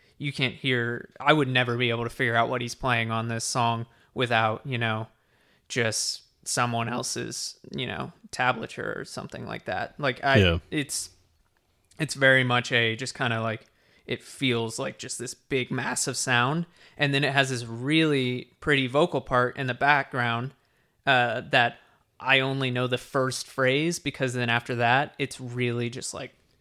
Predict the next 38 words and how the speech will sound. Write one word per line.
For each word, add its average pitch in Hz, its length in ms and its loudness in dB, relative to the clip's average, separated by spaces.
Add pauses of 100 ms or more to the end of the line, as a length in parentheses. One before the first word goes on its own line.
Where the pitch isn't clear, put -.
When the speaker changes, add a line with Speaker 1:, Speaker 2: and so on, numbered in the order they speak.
(340)
Speaker 1:
muffled. 131 640 0
But 127 300 2 (200)
it's - 340 -8
just 180 220 2
a 139 60 0
beautiful 127 460 0
song, 120 360 -2
and 123 100 -6
I, 123 120 -10 (120)
it's - 720 -14
definitely 156 400 4
one 120 180 0
of 123 60 0
my 117 120 -2
favorite 123 300 -4
songs 120 320 -4
by 127 160 -6
them, 214 220 -8
and 127 260 -8 (460)
probably 156 260 4
one 143 120 4
of 135 60 2
my 131 100 4
favorite 131 340 2
songs 127 420 0
in 123 180 -4
general 120 640 2
of 127 140 -4
all 123 140 2
time, 143 340 2
just 127 200 -8
because 120 320 -4
it's, - 300 -8 (1080)
it's - 120 -12
really 160 320 6
good 147 260 4
at, 123 220 6
um, 120 440 2